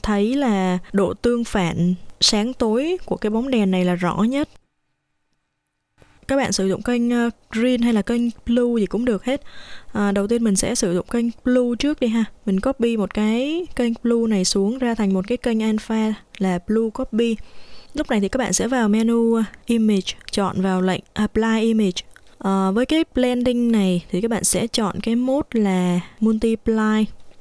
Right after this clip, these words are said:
để opacity khoảng năm mươi phần trăm. Ok. Tiếp theo nữa thì các bạn lại lặp lại cái bước đó một lần nữa và apply image. Với cái lần lặp lại này thì các bạn sẽ chọn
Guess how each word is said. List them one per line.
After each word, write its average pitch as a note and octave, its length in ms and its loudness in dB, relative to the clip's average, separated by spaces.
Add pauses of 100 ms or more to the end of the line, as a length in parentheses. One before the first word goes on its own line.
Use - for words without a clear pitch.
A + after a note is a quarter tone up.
(140)
để F#3 260 2
opacity A#3 500 0
khoảng - 260 -4 (400)
năm A3+ 240 2
mươi A#3 160 2
phần F#3+ 180 2
trăm. A3 240 0 (1200)
Ok. A3+ 200 -2 (840)
Tiếp D4 140 2
theo B3+ 180 4
nữa A3+ 220 4
thì G3+ 420 4 (180)
các C#4 140 0
bạn C4 220 0
lại G3+ 220 2 (160)
lặp G3+ 300 0
lại G3 260 0
cái B3+ 120 -4
bước C#4 260 0
đó D#4 80 0
một C4+ 200 0
lần F#3+ 200 4
nữa G#3 380 0 (140)
và G#3+ 160 -2
apply A3+ 360 -2
image. A3+ 340 0 (200)
Với D4 200 2
cái D#4 260 0 (200)
lần A3+ 180 2
lặp G3 200 2
lại G3 180 0
này G3 140 2
thì G3 180 0
các C4 140 0
bạn A#3 120 0
sẽ B3 160 0
chọn A#3+ 260 0